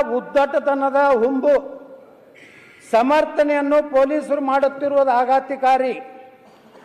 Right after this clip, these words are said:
ಬಿ ರಿಪೋರ್ಟ್ ಸಲ್ಲಿಸಲು ಒಂದು ಲಕ್ಷ ಇಪ್ಪತ್ತೈದು ಸಾವಿರ ರೂಪಾಯಿ ಲಂಚ ಪಡೆದು ಬಂಧಿತರಾಗಿದ್ದ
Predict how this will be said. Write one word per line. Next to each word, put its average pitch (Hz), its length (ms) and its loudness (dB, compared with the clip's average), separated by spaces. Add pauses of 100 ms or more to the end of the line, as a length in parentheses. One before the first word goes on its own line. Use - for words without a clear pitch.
(840)
ಬಿ 277 340 2
ರಿಪೋರ್ಟ್ 302 580 0
ಸಲ್ಲಿಸಲು 285 500 -2
ಒಂದು 277 360 2
ಲಕ್ಷ 269 300 -2
ಇಪ್ಪತ್ತೈದು 269 680 0
ಸಾವಿರ 254 160 2
ರೂಪಾಯಿ 254 180 -4
ಲಂಚ 240 240 -2
ಪಡೆದು 233 400 0
ಬಂಧಿತರಾಗಿದ್ದ 240 840 -2